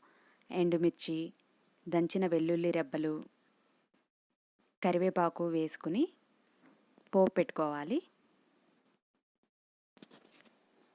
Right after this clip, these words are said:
హాఫ్ లెమన్ జ్యూస్ తీసుకుని ఈ రసంలో వేసి బాగా కలుపుకోవాలి.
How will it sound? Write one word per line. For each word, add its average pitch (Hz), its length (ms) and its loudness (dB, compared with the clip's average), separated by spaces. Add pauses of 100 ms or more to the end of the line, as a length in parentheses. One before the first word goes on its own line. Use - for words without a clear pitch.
(140)
హాఫ్ 196 340 -2
లెమన్ 175 340 2 (640)
జ్యూస్ 190 280 -2
తీసుకుని 180 560 -4 (1500)
ఈ 208 140 6
రసంలో 190 500 0
వేసి 170 340 0
బాగా 170 340 -4
కలుపుకోవాలి. 160 760 -4